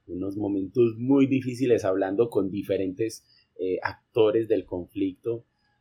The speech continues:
Y, y claro, cuando, cuando llegábamos a los momentos de música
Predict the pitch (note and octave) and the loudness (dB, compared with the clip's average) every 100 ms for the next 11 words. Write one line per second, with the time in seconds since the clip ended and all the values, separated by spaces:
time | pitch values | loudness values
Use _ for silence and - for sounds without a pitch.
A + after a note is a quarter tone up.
0 | _ _ _ _ _ - A2 G#2 G2+ G2 | _ _ _ _ _ -14 -8 -4 -2 -2
1 | - G2 - B2+ F#2+ - G2+ F#2+ F#2+ F#2 | -2 -4 0 2 2 -2 -2 0 -2 -4
2 | _ F#2 F2+ G2 G2 G#2+ B2+ B2+ G#2+ G2+ | _ -10 -4 -2 2 4 4 0 0 -2
3 | G2 G2 G2 A#2+ A#2+ F2+ F2+ G#2 G2+ B2+ | -2 -4 -4 -4 -2 -2 -2 -4 -4 -8
4 | - A#2 A2 | -4 -4 -6